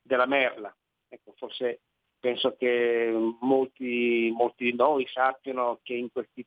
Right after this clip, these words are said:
tre giorni, trenta, trentuno gennaio e primo febbraio, venivano praticati dei, dei riti legati al ciclo agricolo, eh, volti a propiziare un buon raccolto. Noi abbiamo recuperato quei canti, abbiamo recuperato dei ritmi infatti con, eh,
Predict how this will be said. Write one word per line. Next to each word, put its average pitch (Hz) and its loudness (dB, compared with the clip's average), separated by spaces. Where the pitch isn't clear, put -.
tre 131 2
giorni, 139 0
trenta, 135 -2
trentuno 127 -4
gennaio 131 0
e - -2
primo 127 -2
febbraio, 131 0
venivano 131 2
praticati 120 -4
dei, 110 -12
dei 123 2
riti 131 0
legati 123 0
al 123 -2
ciclo 120 -2
agricolo, 139 0
eh, 123 4
volti 127 0
a 123 -4
propiziare 131 -4
un 135 -2
buon 127 2
raccolto. 139 0
Noi 120 -2
abbiamo 123 2
recuperato 135 0
quei 131 -6
canti, 135 -2
abbiamo 123 2
recuperato 127 0
dei 123 0
ritmi 127 0
infatti 117 -2
con, 120 -4
eh, 117 4